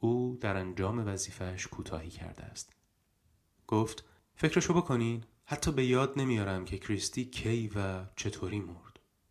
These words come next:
او مطمئن بود و من را هم متقاعد کرد که احساس گناه ناشی از رفتار شرم‌آورش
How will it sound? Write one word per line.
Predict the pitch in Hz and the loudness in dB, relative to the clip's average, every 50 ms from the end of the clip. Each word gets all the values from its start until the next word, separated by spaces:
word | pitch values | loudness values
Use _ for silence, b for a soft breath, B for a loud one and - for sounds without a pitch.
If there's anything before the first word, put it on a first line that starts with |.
| _ _ _ _ _ _ _ _ _ _ _ _ _ _ | _ _ _ _ _ _ _ _ _ _ _ _ _ _
او | 160 165 175 | 6 6 6
مطمئن | 165 151 139 - - 135 127 131 139 127 110 | 6 4 2 0 0 0 0 0 2 0 0
بود | 92 90 87 82 - | 0 -2 -4 0 2
و | 101 101 | 2 2
من | 104 117 123 135 | 4 4 2 2
را | 131 139 | 2 2
هم | 123 131 131 | 2 2 2
متقاعد | 117 113 - - 101 - 104 104 107 113 - | 0 0 0 -2 0 2 2 2 2 0 0
کرد | - - 113 107 110 107 - | 0 0 0 2 0 -2 -4
که | - - 110 104 104 107 - | -2 0 2 2 4 2 2
احساس | - 101 - - - 110 - - | 0 -2 -2 -2 -2 -2 0 0
گناه | 104 101 104 104 101 110 120 123 123 120 | -2 0 0 0 2 2 2 2 2 0
ناشی | 113 107 95 95 - - 110 104 | 0 -2 -2 -2 -2 -2 0 0
از | 104 98 | 0 -2
رفتار | 101 101 95 92 - - 104 101 101 | -2 -2 -4 -4 -4 -4 -4 -2 -2
شرم‌آورش | 104 - - 95 92 92 92 90 90 92 98 104 110 110 110 - - - | -2 -2 -2 -2 -2 -2 -4 -6 -4 -2 -2 0 0 0 -2 -4 -6 -8